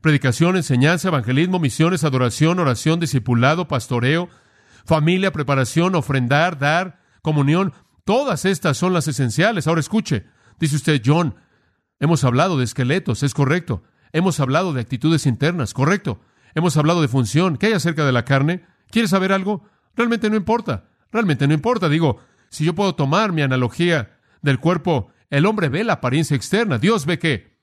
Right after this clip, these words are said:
El corazón. ¿Quieres saber algo? Una iglesia es una iglesia en su corazón.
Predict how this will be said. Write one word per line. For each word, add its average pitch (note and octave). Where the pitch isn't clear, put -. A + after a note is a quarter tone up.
El C3
corazón. C#3+
¿Quieres F3+
saber F3+
algo? F#3+
Una G3+
iglesia G3
es C#3+
una E3
iglesia D3
en B2+
su C3+
corazón. C3